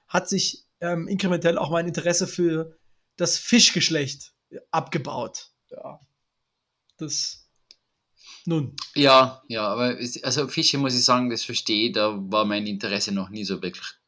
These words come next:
Speaker 2: wirklich so, wirklich groß. Hm, also
Speaker 1: Aber echt nicht? Also wenn du mich jetzt echt nach meinem Lieblingstier fragst, kennst, hast du schon mal einen Dugong gesehen?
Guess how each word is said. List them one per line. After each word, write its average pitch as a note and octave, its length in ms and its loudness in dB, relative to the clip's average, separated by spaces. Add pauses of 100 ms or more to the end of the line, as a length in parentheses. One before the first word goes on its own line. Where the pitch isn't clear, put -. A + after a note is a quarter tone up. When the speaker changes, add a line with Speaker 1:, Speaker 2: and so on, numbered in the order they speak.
(220)
Speaker 2:
wirklich F#2+ 340 -6
so, - 260 -12 (120)
wirklich F#2+ 320 -6
groß. - 280 -14
Hm, F#2 240 -10 (120)
also - 200 -6
Speaker 1:
Aber D#3 220 0
echt - 180 4
nicht? C4 220 6 (140)
Also F3+ 180 6
wenn G3 140 10
du A3+ 40 6
mich G#3 140 6
jetzt F#3 160 4
echt F#3+ 180 2
nach G#3 120 4
meinem F#3+ 180 8
Lieblingstier G#3+ 400 4
fragst, D3 340 0
kennst, G3 320 2
hast G#3 200 2
du A3 120 6
schon G3+ 140 4
mal G3 60 8
einen F#3 120 4
Dugong F#3+ 360 6 (160)
gesehen? B2+ 520 -6